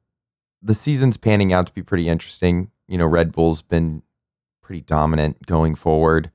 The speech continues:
Um, I guess as an insider, as a real life racing driver, um, what are your thoughts on the season so far? I mean, uh, it is, are we gonna see Aston Martin fall off? Are we gonna see Ferrari come back?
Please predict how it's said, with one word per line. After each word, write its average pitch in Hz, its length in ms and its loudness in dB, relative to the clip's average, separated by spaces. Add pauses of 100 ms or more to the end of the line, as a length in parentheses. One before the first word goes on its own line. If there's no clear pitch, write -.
(720)
Um, 78 560 0 (140)
I 98 80 2
guess 107 300 0
as 101 160 0
an 87 160 2
insider, 92 760 0 (580)
as 87 180 0
a 82 160 2
real 98 380 -2
life 90 320 0
racing 85 380 -2
driver, 80 560 0 (640)
um, 82 580 0 (260)
what 104 180 0
are 139 40 4
your 110 220 2
thoughts 78 360 0
on 82 120 2
the 82 60 0
season 80 360 -6
so 82 200 0
far? 80 360 0
I 76 60 2
mean, 85 380 -4
uh, 80 160 -2 (280)
it 82 300 -4
is, 82 540 0 (100)
are 85 100 2
we 90 100 2
gonna 87 160 -2
see 87 200 -6
Aston 78 320 0
Martin 76 240 -2
fall 71 280 -4
off? 113 300 2
Are 82 80 -4
we 78 120 -4
gonna 78 180 -4
see 82 180 -12
Ferrari 82 520 0
come 76 240 -8
back? 117 520 0